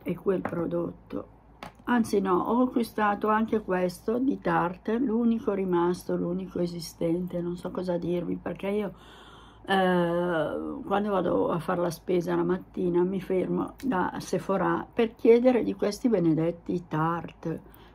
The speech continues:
questi rimpolpanti, questi brillantinosi particolari. Non si trovano mai, non arrivano.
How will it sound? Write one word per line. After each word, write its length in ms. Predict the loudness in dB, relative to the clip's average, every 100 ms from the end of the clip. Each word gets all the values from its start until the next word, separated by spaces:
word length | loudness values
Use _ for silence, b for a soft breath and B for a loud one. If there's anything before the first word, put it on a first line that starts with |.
| -10
questi 340 | -6 0 2
rimpolpanti, 1000 | 4 2 2 2 2 -4 0 2 2 0
questi 760 | -4 -4 -6 -4 -4 2 2 0 -4 -18
brillantinosi 1160 | -6 -2 2 2 2 -2 -4 -4 -2 -2 -2 -4
particolari. 1080 | -4 -6 -6 -6 0 0 0 -2 -4 -6 -10 B B B B
Non 240 | 4 6 6
si 180 | 4 -2
trovano 500 | 2 4 6 6 6
mai, 480 | 2 0 0 0 0
non 240 | 2 2
arrivano. 840 | 2 -4 -4 -2 -2 -4 -6 -8